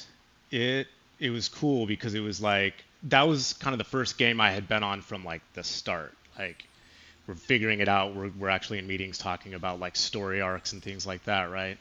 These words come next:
Going through the concept art phases. Um,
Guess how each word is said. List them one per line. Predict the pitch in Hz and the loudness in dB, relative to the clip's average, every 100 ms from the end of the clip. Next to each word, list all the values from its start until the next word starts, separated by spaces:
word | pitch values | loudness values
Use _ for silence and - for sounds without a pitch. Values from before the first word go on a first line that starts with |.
| - - - - - | -16 -20 -20 -20 -12
Going | - 104 | -6 -4
through | 101 | -4
the | 90 | -6
concept | 101 95 95 95 | -4 -6 -6 -6
art | 95 92 | -6 -6
phases. | - 95 90 90 85 - - | -6 -4 -4 -6 -6 -6 -10
Um, | - 101 95 92 92 | -4 -2 -2 -4 -10